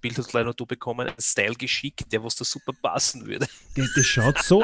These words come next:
Speaker 2: eigenartig aus auf dem Foto. Der Haver hat Hand, also Arme wie ein Orang-Utan, der kann sich im Stehen Dreck aus die Zechennägel kratzen, oder? Schaut das, ist das nur de-,
Speaker 1: Kannst du's
Speaker 2: depperte Optik?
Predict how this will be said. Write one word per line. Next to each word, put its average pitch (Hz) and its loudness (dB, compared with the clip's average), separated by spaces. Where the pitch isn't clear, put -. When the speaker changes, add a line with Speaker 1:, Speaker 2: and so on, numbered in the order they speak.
Speaker 2:
eigenartig 123 4
aus 117 4
auf 120 4
dem 135 4
Foto. 113 0
Der 139 2
Haver 127 2
hat 151 2
Hand, 143 0
also 127 -2
Arme 135 4
wie 139 8
ein 143 4
Orang-Utan, 143 2
der 107 0
kann 123 2
sich 135 4
im 143 6
Stehen 143 2
Dreck 160 0
aus 117 2
die 127 -4
Zechennägel 117 2
kratzen, 107 -2
oder? 131 0
Schaut 135 0
das, 131 -4
ist 139 -6
das 139 -2
nur 143 4
de-, 135 -2
Speaker 1:
Kannst 131 2
du's 139 2
Speaker 2:
depperte 131 0
Optik? 113 -2